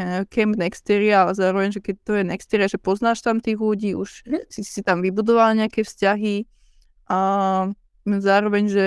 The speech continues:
Speaker 1: Ajcu, keď som spoznala Ajcu, čo ona nám robila v podstate kick-off, to stade som ju spoznala, tak som bola tiež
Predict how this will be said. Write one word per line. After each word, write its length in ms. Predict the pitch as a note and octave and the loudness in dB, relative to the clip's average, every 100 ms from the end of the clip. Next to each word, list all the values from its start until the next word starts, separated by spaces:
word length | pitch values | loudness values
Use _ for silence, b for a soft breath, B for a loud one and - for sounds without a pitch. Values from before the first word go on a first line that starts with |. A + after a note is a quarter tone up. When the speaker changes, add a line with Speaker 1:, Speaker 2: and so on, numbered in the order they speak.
| F#3 | 0
Speaker 1:
Ajcu, 640 | - G3 G#3 - A3 G#3 G#3 | 0 0 0 -4 -4 -4 -4
keď 160 | G3 | -8
som 160 | - G3+ | -6 -4
spoznala 480 | G3 - G#3+ G#3+ F#3+ F3 | -4 -2 0 2 2 4
Ajcu, 520 | F#3+ - A3+ A#3 A#3 | 2 2 0 0 -2
čo 100 | - | -2
ona 160 | G3+ G#3 | 0 0
nám 160 | G#3 | 0
robila 240 | G3+ G3 G3 | 0 0 -2
v 80 | - | -4
podstate 360 | G3 G3 - | -8 -8 -8
kick-off, 600 | - A#3+ - C#4+ C#4+ - _ _ _ _ _ _ - | -10 -12 -4 -2 -2 -8 _ _ _ _ _ _ -8
to 160 | G3+ | -6
stade 280 | G#3+ G3 G#3 | -4 -2 0
som 200 | A#3+ C4+ | 0 0
ju 80 | C4 | 0
spoznala, 560 | - B3+ B3+ B3 B3 B3 _ _ _ _ | -2 -2 4 4 4 0 _ _ _ _
tak 60 | |
som 120 | - A3+ | -4 2
bola 160 | A3+ | 2
tiež 280 | A3 A#3+ A#3 | 2 0 2